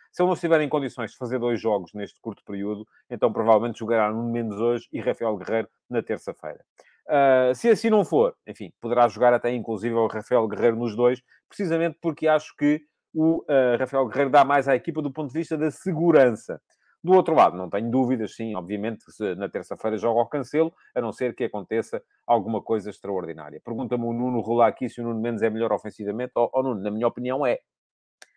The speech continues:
Ah, na sua pode não ser. Pronto. E, e ficamos na mesma. Ah, não, não, <laughs> não, não, não temos que nos zangar por causa disso. Ah, bom,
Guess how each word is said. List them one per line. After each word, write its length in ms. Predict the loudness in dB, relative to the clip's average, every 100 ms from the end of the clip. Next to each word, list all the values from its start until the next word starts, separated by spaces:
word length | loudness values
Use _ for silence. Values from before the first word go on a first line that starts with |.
| _ _ _ -8
Ah, 580 | -2 -2 -2 -6 -10 -10
na 100 | -12
sua 260 | -6 -2 0
pode 220 | 2 2
não 120 | 0
ser. 320 | 2 2 2 -4 _ _ _ _ -18
Pronto. 220 | -16 -16 _ _ _
E, 260 | -18 -18 -14
e 100 | -14
ficamos 380 | -6 0 2 2
na 100 | 4
mesma. 480 | 8 8 6 -2 -2
Ah, 260 | 0 0 -2
não, 360 | -4 -2 -4 -4
não, 200 | -6 -6
<laughs> 480 | -8 -10 _ _ -4
não, 280 | 4 4 2 -16 -20 _
não, 300 | 4 6 6
não 180 | 4 6
temos 240 | 6 4
que 80 | 0
nos 160 | 0 2
zangar 260 | 4 4
por 100 | 4
causa 240 | 4 2 2
disso. 260 | 0 -2 -12 -20 _ _
Ah, 360 | 8 12 12 10
bom, 180 | 10 8